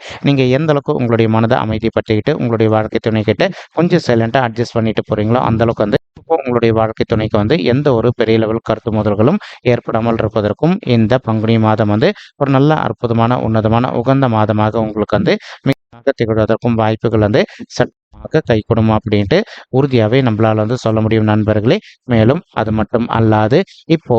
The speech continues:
ஒரு சில நண்பர்கள் வந்து நீண்ட காலமா வந்து ஒரு ஓன் பிசினஸ் ஒண்ணு வந்து ரன் பண்ணிட்டு இருந்திருப்பீங்க.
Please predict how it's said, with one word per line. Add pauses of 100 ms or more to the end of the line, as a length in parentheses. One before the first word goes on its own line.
(120)
ஒரு
சில
நண்பர்கள்
வந்து
நீண்ட
காலமா
வந்து (300)
ஒரு
ஓன்
பிசினஸ்
ஒண்ணு
வந்து
ரன்
பண்ணிட்டு
இருந்திருப்பீங்க.